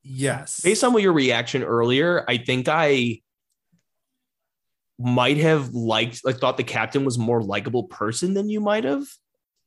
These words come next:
Speaker 2: Maybe.
Speaker 1: Yeah,
Speaker 2: I mean, let
Speaker 1: I,
Speaker 2: me know
Speaker 1: I
Speaker 2: if I'm
Speaker 1: agree
Speaker 2: wrong
Speaker 1: with that.
Speaker 2: about that. But, but I would say that my, so my captain is Matthew McConaughey.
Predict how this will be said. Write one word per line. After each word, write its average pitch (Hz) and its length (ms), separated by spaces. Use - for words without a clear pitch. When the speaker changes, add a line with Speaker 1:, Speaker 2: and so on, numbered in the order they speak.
Speaker 2:
Maybe. 196 280
Speaker 1:
Yeah, 247 220
Speaker 2:
I 156 80
mean, 175 120
let 214 60
Speaker 1:
I, 208 40
Speaker 2:
me 185 60
know 147 120
Speaker 1:
I 131 40
Speaker 2:
if 123 60
I'm 120 80
Speaker 1:
agree 131 80
Speaker 2:
wrong 104 140
Speaker 1:
with 101 80
that. 95 60
Speaker 2:
about 90 200
that. 90 260
But, 143 200
but 165 100
I 165 60
would 208 180
say 160 300
that 135 320
my, 151 340
so 175 120
my 196 140
captain 226 280
is 160 120
Matthew 117 360
McConaughey. 87 640